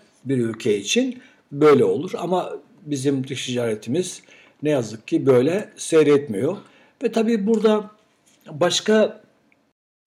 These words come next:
kötü göstergeler de var bunun altında. Yani ihracat birim fiyatları, yüksek teknoloji ihracatı filan gibi rakamlar bakımından da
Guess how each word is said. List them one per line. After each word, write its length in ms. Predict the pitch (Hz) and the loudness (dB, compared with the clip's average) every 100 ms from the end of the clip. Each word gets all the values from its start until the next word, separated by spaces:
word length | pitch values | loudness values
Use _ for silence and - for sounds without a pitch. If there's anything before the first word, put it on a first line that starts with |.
| - - | -20 -8
kötü 240 | - 175 202 | -4 0 4
göstergeler 680 | 190 - 175 170 175 185 | 4 2 0 4 4 6
de 140 | 214 180 | 6 6
var 220 | 180 127 | 4 2
bunun 200 | 107 107 | 0 -4
altında. 560 | 104 101 - 95 90 - - | -4 -4 -6 -12 -12 -16 -16
Yani 460 | 120 123 117 131 127 - _ _ | -12 -6 -2 -2 -4 -10 _ _
ihracat 520 | 165 135 127 131 131 127 | 2 4 4 2 0 0
birim 240 | 123 127 | 0 0
fiyatları, 800 | 123 131 123 123 117 113 123 127 - | 0 0 0 -2 -2 0 0 -2 -10
yüksek 440 | 139 127 - 135 - | -8 -6 -2 -2 -2
teknoloji 540 | 131 - 127 120 113 | -6 -4 -4 -4 -2
ihracatı 680 | 123 120 117 117 120 110 117 | -2 -2 -2 0 -2 -2 -6
filan 320 | - 143 131 | -4 -4 -2
gibi 200 | 117 117 | -4 -2
rakamlar 540 | 139 135 131 113 117 123 | -2 -2 -2 -4 -6 -6
bakımından 640 | 131 123 107 107 110 175 | -4 -6 -6 -10 -10 -6
da 180 | 254 | -6